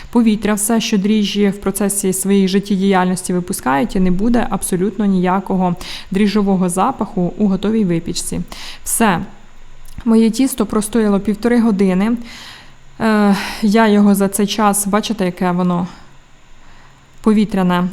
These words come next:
За цей час я його декілька разів ось так складала. Бачите?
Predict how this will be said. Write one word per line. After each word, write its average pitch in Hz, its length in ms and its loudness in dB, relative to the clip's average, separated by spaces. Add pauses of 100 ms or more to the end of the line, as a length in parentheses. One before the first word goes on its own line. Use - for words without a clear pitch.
За 202 200 0
цей 208 200 0
час 233 600 0
я 196 200 0
його 196 680 2
декілька 196 460 -2
разів 190 300 0
ось 180 120 -4
так 180 220 -4
складала. 214 920 0 (840)
Бачите? 202 480 -2